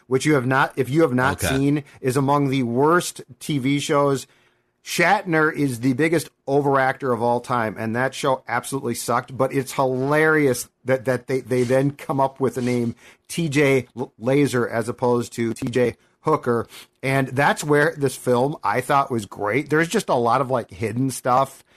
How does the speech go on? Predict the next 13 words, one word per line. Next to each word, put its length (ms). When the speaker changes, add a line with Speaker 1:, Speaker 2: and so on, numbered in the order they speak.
Speaker 1:
and 160
they're 100
just 160
mocking 640
things, 560
<laughs> 240
and, 340
uh, 220
that 300
was 160
a 60
great 280
one. 180